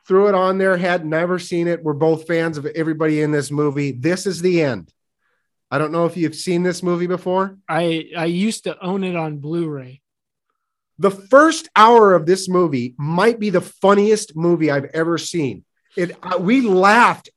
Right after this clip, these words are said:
Speaker 1: out loud so much in this movie. It is absolutely hilarious. James Franco is just killing it in this movie. He is so goddamn funny. And Jay, I don't know how you say his name.
Speaker 2: Baruchel?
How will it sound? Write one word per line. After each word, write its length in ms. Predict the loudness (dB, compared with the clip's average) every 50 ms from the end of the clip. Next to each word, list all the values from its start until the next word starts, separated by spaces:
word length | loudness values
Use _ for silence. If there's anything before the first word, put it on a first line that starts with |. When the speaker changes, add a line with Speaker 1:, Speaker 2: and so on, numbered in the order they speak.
| _ _ 2
Speaker 1:
out 280 | 4 6 6 4 4 2
loud 380 | 2 4 4 4 4 2 -2 -6
so 380 | -10 -6 0 4 4 6 6
much 280 | 4 2 0 -2 -4 -6
in 60 | -6
this 180 | -6 -6 -6 -6
movie. 240 | -6 -6 -4 -6 -6 -8
It 60 | -10 -10
is 140 | -12 -12 -8
absolutely 400 | -6 -6 -6 -6 -6 -10 -8 -6 -6
hilarious. 420 | -6 -4 -4 -4 -6 -6 -8 -10
James 320 | -6 -4 -2 -2 -2 -4
Franco 680 | -6 -6 -4 -4 -4 -4 -4 -4 -4 -4 -4 -6 -10 _ _ _ _ -10
is 300 | -8 -8 -8 -8 -12 -18 _ -12
just 380 | -6 -6 -6 -6 -6 _ _ -14
killing 380 | -4 2 4 4 4 4 2 0
it 120 | -4 -8
in 100 | -8 -8
this 200 | -8 -8 -8 -10
movie. 340 | -10 -10 -10 -12 -14 -20 _ _ _ _ _
He 160 | -4 -2 -2
is 260 | -2 -2 -4 -8 -6 0
so 180 | 0 0 0
goddamn 480 | 0 -2 -4 -6 -4 -4 -4 -4 -6 -6
funny. 460 | -8 -8 -6 -6 -6 -6 -8 -10 _ _ _ _ -8
And 180 | -8 -8 -6 -6
Jay, 420 | -2 0 0 2 0 0 -2 -8 -16 -20 _ _ _ _ -10
I 80 | -6
don't 80 | -4 -4
know 60 | -2 -2
how 120 | -2 -2
you 160 | 0 -2 -2
say 200 | -2 -2 -2 0 0
his 120 | 0 0
name. 80 | 0 -2
Speaker 2:
Baruchel? 520 | -2 -2 -2 -2 -2 -2 -2 -4 -6